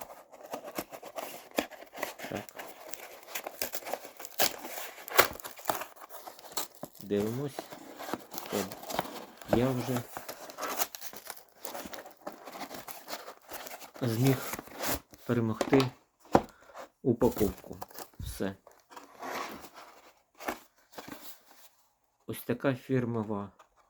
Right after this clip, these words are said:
коробочка. Made in Ukraine. B P S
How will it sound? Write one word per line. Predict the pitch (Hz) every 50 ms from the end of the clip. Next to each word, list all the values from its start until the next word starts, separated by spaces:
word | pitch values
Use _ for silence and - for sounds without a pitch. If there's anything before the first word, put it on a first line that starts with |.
| _ _ -
коробочка. | - 110 113 110 95 110 110 - - - - 135 139 - _ _ _ _ _ _ _ _ _ _ _ _ _ _ _ _ _ _ _ _ _ _ -
Made | 123 117 113 117 113 113
in | 123 117 113 110 107 107 110
Ukraine. | - - - 110 107 110 117 123 123 - _ _ - - - - - - _ _ _ _ _ _ _ _ _ _ _ _ _ _ _ _ _ _ _ _ _ _ _ _ _ _ _ _ _ _ _ _ _ _ _ _
B | 147 131 120 113 113 123 120 120 - -
P | 120 120 117
S | 113 110 - - -